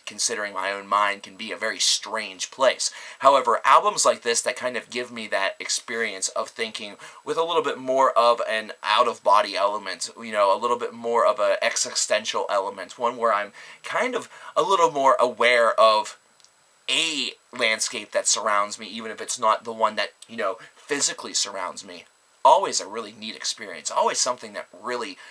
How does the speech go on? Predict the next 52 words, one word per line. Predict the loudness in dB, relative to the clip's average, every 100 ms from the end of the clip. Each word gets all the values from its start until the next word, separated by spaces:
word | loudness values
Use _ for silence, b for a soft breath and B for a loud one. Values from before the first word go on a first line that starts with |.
| B
drives | -2 0 2 -2
the |
point | -6 -6 -6
home | -8 -8
for | -10
me | -8
that | -6 -6
music | -6 -4 -4 -6 _
really | -6 -4 -4
does | -6 -6
take | -8 -10 -6
us | -8 -8 -8
wherever | -6 -6 -8
we | -12 -10
want | -12
it | -12
to | -20 -10
go. | -8 -8 _ _ _ -20 -2
I | 2
have | 2
to | 0
give | -8
this | -2 0
album | 2 2 -2 -18 -12
a | -12 -6
strong, | -4 -4 0 4 6 6 0
strong | -6 -6 0 4 4 2
score. | -4 -2 0 4
I |
have | 4 2
to | -4
give | -10
this | -8 -10
an |
eighty-seven | -10 -8 -4 -2 -2 -4
out | -4
of | -6
one | -4
hundred. | -4 -4
I | -4 -2
almost | -4 -6 -8
reverted | -6 -8 -8
back | -4 -4 -4
to | -16
the | -12
old | -4 -2 -2 -2
style, | -2 4 4 4 2 -4 B B B
uh, | 2 6 4 4
of | 0
rating. | 0 -4 -4 -4
I, | -4
I, | -2